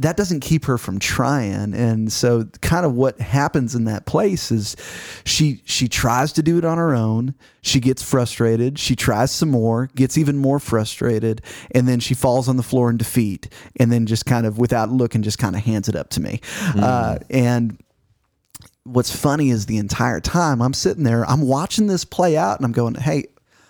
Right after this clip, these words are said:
Speaker 1: Harp, hand me the cheese stick. Like, I'm right here.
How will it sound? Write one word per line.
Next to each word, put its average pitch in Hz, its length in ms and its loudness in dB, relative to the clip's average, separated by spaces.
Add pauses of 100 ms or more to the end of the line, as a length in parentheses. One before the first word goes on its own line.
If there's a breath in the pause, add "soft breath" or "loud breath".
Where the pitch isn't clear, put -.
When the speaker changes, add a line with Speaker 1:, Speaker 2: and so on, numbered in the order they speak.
(200 soft breath)
Speaker 1:
Harp, 156 340 0 (800)
hand 208 180 2
me 226 80 4
the 190 80 -2
cheese 226 240 0
stick. - 360 -2 (120)
Like, 160 240 2 (100)
I'm 165 140 2
right 202 160 2
here. 294 320 2